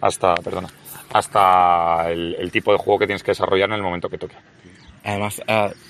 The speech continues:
Speaker 2: con el añadido que es un partido a ciento ochenta minutos o doscientos diez, depende, y eso, eh, la preparación es diferente, ¿no?
Speaker 1: Totalmente.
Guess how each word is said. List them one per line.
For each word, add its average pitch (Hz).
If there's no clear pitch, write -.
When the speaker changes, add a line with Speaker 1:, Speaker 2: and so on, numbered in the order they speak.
Speaker 2:
con 110
el 101
añadido 107
que 107
es 110
un 120
partido 120
a 107
ciento 123
ochenta 113
minutos 110
o 107
doscientos 95
diez, 143
depende, 104
y 101
eso, 110
eh, -
la 113
preparación 107
es 117
diferente, 104
¿no? 98
Speaker 1:
Totalmente. 110